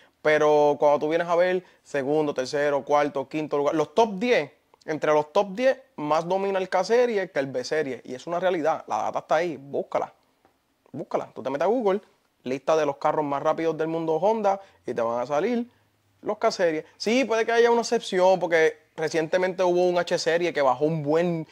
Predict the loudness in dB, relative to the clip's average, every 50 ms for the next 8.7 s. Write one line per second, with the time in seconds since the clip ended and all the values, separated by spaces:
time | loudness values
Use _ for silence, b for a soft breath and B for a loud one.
0 | b b b b 0 2 2 2 2 0 0 0 -2 -2 -2 -2 2 2 4 4
1 | 2 0 0 2 2 2 2 2 2 2 2 2 2 -2 -4 -4 -2 -2 -2 -2
2 | -2 -2 -2 -2 -2 -2 -2 -2 -4 -4 -2 -2 0 2 2 0 0 0 0 -2
3 | -2 -2 b b b b b -14 -6 -2 2 2 2 2 2 0 -2 -2 -4 -6
4 | -8 _ _ -6 -4 0 2 4 4 6 4 2 2 2 2 2 2 0 -4 -6
5 | -4 -2 0 0 0 0 -2 -6 -8 -8 -10 -10 -6 -4 -2 -2 -2 -4 b b
6 | b b b -2 0 2 2 2 2 0 0 -2 -4 -4 -4 -10 -16 -10 -6 -4
7 | -2 0 0 -2 -2 -2 -2 -4 -4 -4 -4 -2 -2 -2 -2 -2 -4 -6 -6 -10
8 | _ -20 -20 -20 _ _ -2 0 0 0 0 -2 -4 -6